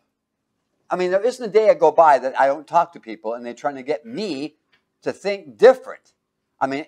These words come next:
e-, even they ask me a question, I'd rather not say anything to 'em, but I always wind up talking to people, and they always say, "Well,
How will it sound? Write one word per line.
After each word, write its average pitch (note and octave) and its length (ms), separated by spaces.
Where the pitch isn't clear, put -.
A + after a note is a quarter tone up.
e-, G#3 100
even A3+ 340
they G3 100
ask G3 200
me F3+ 60
a D3+ 40
question, F#3 360
I'd A2+ 120
rather A#3 180
not C#3+ 160
say C#3+ 200
anything F#3+ 240
to G#2+ 140
'em, C#2 100
but B2+ 120
I - 20
always D3+ 300
wind A#2+ 200
up A2+ 120
talking D#3 380
to F#2+ 60
people, A#2 360
and C3 100
they C#3 80
always F3 360
say, C#3 120
"Well, B2+ 240